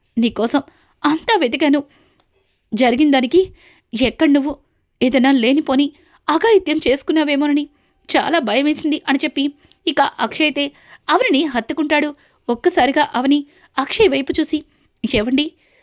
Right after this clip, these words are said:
మీకు నా మీద కోపం వచ్చిందేమో అనుకున్నాను, కానీ మీరు నా కోసం వెతుకుతున్నారంటే నాకు చాలా సంతోషంగా ఉంది" అని చెప్పి ఇక అవని అయితే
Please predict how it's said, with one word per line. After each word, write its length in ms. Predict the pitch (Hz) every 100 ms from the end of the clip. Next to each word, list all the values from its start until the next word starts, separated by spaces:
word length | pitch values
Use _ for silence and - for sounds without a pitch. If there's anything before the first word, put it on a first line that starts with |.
| _ -
మీకు 240 | 226 214
నా 140 | 247 208
మీద 240 | 202 240 302 - _ _ _ -
కోపం 280 | 294 359 415
వచ్చిందేమో 440 | 370 339 285 254
అనుకున్నాను, 420 | 302 302 311 302 311 _ _ _ _ -
కానీ 320 | - 269 320 - - _ 247
మీరు 180 | 254 247
నా 140 | 214
కోసం 320 | 214 240 311
వెతుకుతున్నారంటే 680 | 240 214 311 294 269 247 330 320 _ _ _
నాకు 240 | 247 269 302 - _ -
చాలా 280 | 392 392 453
సంతోషంగా 560 | - 240 302 311 294 294
ఉంది" 220 | 285 302 - _ - _ _ -
అని 120 | 294
చెప్పి 300 | 294 339 311 311 - _ -
ఇక 160 | 440 339 311 -
అవని 260 | 220 262 320
అయితే 260 | 294 294